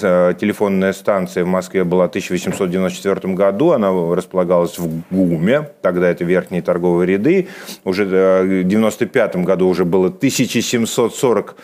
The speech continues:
а, телефонных абонентов, и это было, наверное, круто, круче, чем какой-то самый раз самый iPhone сейчас. Вот это «Алло, барышня» и всякое такое.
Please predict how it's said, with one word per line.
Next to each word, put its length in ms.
а, 200
телефонных 680
абонентов, 840
и 80
это 200
было, 180
наверное, 540
круто, 460
круче, 360
чем 240
какой-то 500
самый 420
раз 220
самый 380
iPhone 320
сейчас. 440
Вот 120
это 180
«Алло, 340
барышня» 540
и 40
всякое 360
такое. 540